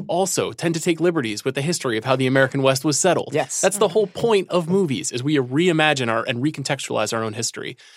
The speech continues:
Speaker 1: So the concept of who does and doesn't have the right to do this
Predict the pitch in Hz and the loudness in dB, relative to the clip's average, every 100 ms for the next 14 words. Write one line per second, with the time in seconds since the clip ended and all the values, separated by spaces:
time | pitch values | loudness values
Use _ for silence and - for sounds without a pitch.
0 | - - 147 - 240 247 196 143 - 190 | -12 -4 -2 0 0 2 0 0 0 0
1 | 175 139 147 135 127 113 113 117 110 113 | 0 0 2 2 2 -2 -2 -2 -2 -2
2 | 104 104 113 113 107 151 175 113 - | -2 -2 -2 -2 -4 0 2 2 0